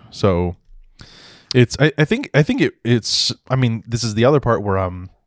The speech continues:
I'm kind of saying, okay, well, Elon, yes, he's altruistic. Yes, he's doing this stuff because he sees that's where the future is happening. But he's also kind of given up on Earth then,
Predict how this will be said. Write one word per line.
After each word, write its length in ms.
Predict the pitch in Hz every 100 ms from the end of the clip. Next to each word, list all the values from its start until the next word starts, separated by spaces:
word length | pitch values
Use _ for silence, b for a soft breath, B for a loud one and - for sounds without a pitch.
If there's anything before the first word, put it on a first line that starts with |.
| _ _ 104
I'm 260 | 92 92
kind 240 | - 101 95
of 240 | 87 92 _ _
saying, 240 | - 95 92
okay, 240 | 104 98
well, 160 | 90 87
Elon, 580 | 110 117 113 104 104 104 _ _ _ _ _ _ _ -
yes, 280 | 98 101 -
he's 160 | 92
altruistic. 640 | 76 95 82 92 - 143 135
Yes, 400 | 107 95 90 - -
he's 160 | - 87
doing 320 | 104 95 92
this 140 | 92
stuff 400 | - - 98 92
because 360 | - - 95 87
he 140 | 104
sees 560 | 92 - 107 104 101 92
that's 340 | - 87 -
where 120 | - 101
the 80 |
future 420 | 90 98 95 92 90
is 180 | 90
happening. 540 | - 92 92 123 139 147 _ _ _ _ b b b b -
But 60 |
he's 140 | 107 110
also 180 | 95 -
kind 160 | 104
of 140 | 87 -
given 260 | 98 92
up 160 | 92 87
on 140 | 85
Earth 300 | 80 85 -
then, 200 | 85 85